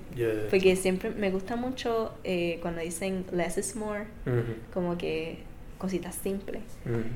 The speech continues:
Speaker 2: He visto gente que, y artistas de aquí de Puerto Rico que hacen cómics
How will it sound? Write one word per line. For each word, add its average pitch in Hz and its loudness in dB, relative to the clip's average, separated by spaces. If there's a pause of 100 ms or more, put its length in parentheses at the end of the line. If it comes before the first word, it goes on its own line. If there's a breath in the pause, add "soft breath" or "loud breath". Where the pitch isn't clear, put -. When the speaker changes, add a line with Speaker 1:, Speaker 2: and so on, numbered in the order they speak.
Speaker 2:
He 180 4
visto 196 0
gente 170 -6
que, 156 -6 (260)
y 160 -4
artistas 160 -6
de 180 -4
aquí 180 -4
de 175 0
Puerto 180 -4
Rico 175 -2
que 165 -6
hacen 175 -2 (160)
cómics - -2